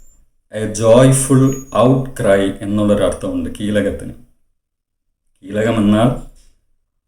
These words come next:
ആനന്ദകരമായ ആർപ്പുവിളി എന്നാണ്. ആനന്ദകരമായ ആർപ്പുവിളി. എന്ത്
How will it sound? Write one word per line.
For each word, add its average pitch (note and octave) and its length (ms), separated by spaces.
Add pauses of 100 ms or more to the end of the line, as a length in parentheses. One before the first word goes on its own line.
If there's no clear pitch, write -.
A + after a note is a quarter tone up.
(200)
ആനന്ദകരമായ A#2 1120 (320)
ആർപ്പുവിളി A2+ 720 (220)
എന്നാണ്. C3+ 300 (1500)
ആനന്ദകരമായ A#2 920 (240)
ആർപ്പുവിളി. G#2 540
എന്ത് A2+ 120